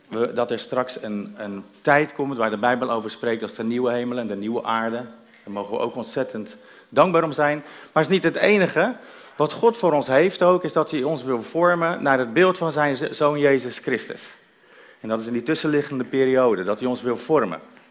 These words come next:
En daar doen we denk ik heel erg ons beste voor. En wat houdt het dan in? Ja, het leven van Jezus, een leven van liefde,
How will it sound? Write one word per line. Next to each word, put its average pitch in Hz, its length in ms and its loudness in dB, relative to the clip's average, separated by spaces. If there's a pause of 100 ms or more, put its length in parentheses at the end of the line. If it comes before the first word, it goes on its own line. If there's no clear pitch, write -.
(400)
En 113 60 -6
daar 117 100 -2
doen 120 100 -4
we 127 80 -2
denk 123 140 0
ik 120 100 -6
heel 127 140 0
erg 120 120 0
ons 107 240 -10
beste 117 520 0
voor. 87 160 -8
En 101 280 -8 (1400)
wat 123 120 -2
houdt 143 200 6
het 143 80 0
dan 135 220 2
in? 147 360 0
Ja, 143 180 4
het 135 140 0
leven 139 260 6
van 131 180 0
Jezus, 143 380 4
een 127 140 -2
leven 139 260 4
van 123 180 -2
liefde, 165 480 2